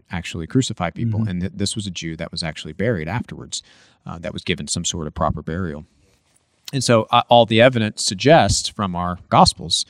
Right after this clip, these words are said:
Speaker 1: all four Gospels agree that Jesus had this proper burial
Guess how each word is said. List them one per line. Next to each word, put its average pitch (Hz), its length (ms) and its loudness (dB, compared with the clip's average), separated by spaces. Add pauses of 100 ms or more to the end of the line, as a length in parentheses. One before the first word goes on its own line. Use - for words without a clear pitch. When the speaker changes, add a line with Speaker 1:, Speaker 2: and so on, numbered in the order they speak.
(160)
Speaker 1:
all 98 180 6
four 101 220 -6
Gospels 101 440 -2
agree 110 360 -4
that 82 160 -8
Jesus - 380 -6
had 87 160 -6
this - 280 -4 (160)
proper - 260 0
burial 92 480 0